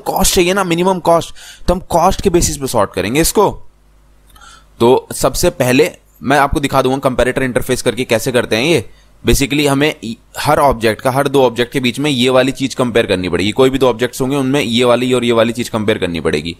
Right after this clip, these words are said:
जिसका ये मिनिमम होगा उसको पहले रखेगा प्रायोरिटी क्यू हमारा, है ना। तो जब ये, अगर हमने इसको कॉस्ट के बेस पे सॉर्ट कराया तो इनकी शफलिंग पता है कुछ किस तरह से हुई रखी होगी। सबसे आगे रखा हुआ होगा ये, है ना, उसके बाद रखा हुआ होगा हमारा ये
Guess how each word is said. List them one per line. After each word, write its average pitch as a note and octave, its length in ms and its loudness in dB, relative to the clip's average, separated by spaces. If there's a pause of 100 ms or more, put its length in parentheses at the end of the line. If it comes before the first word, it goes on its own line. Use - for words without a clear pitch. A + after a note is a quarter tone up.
(260)
जिसका A#2 240 0
ये C#3+ 80 4
मिनिमम C3+ 340 0
होगा C3 180 4
उसको - 220 0
पहले B2 300 -2
रखेगा F#2 300 -2
प्रायोरिटी D2+ 340 -2
क्यू E2+ 140 -2
हमारा, C#2+ 240 -4
है A2 80 0
ना। E3 100 2 (560)
तो A2+ 120 2
जब A#2+ 360 -2
ये, B2 460 -2
अगर B2 200 0
हमने B2+ 200 0
इसको C#3 260 2
कॉस्ट B2+ 380 0
के D3+ 60 -4
बेस C3+ 140 0
पे C3 80 -6
सॉर्ट B2+ 240 0
कराया B2+ 160 2
तो D#3+ 80 -2
इनकी D#3 160 -2
शफलिंग C#3+ 460 -4
पता E3 120 2
है F#3+ 40 0
कुछ F3+ 160 -4
किस - 220 -8
तरह C3+ 180 2
से C#3 100 -2
हुई A#2+ 100 2
रखी - 220 -4
होगी। F2 220 -6 (340)
सबसे C3 340 -2
आगे B2+ 240 2
रखा B2 240 -2
हुआ A#2 160 4
होगा A2+ 160 2
ये, F#2+ 180 -2
है - 1200 -16
ना, C3+ 180 2 (520)
उसके C3 260 -2
बाद A#2+ 220 2
रखा A2+ 240 -2
हुआ A#2 180 4
होगा A2 380 2
हमारा G2+ 400 0
ये D#2+ 300 -4